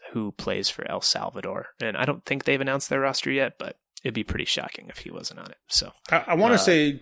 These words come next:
Speaker 2: two things just based on what you just said. First, um, I wanna first go back to the caps things.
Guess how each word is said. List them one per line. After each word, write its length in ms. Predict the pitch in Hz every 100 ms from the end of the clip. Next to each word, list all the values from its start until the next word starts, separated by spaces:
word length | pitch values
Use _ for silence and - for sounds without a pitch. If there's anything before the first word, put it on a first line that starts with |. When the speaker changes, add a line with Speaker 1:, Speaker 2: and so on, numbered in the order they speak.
| -
Speaker 2:
two 240 | - 165
things 340 | 160 139 127 -
just 220 | 120 -
based 200 | 131 131
on 80 | 123
what 140 | 123
you 100 | 123
just 240 | 120 110
said. 420 | - 120 107 101 -
First, 440 | - 180 190 - - _ -
um, 360 | 131 113 107
I 80 | -
wanna 300 | 143 135 113 -
first 280 | 156 147 -
go 120 | 123
back 260 | 120 117 -
to 80 | 113
the 120 | 110
caps 400 | - 113 104 -
things. 320 | 90 117